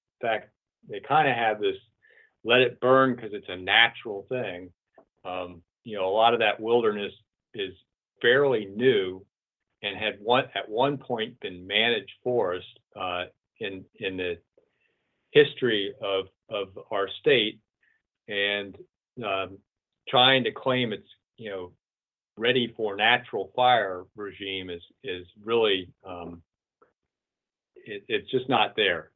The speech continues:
You know, the environment for natural fire and natural fire management.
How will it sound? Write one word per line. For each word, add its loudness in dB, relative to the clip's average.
You -12
know, -6
the -2
environment 2
for -6
natural -4
fire 0
and -6
natural -4
fire 0
management. -4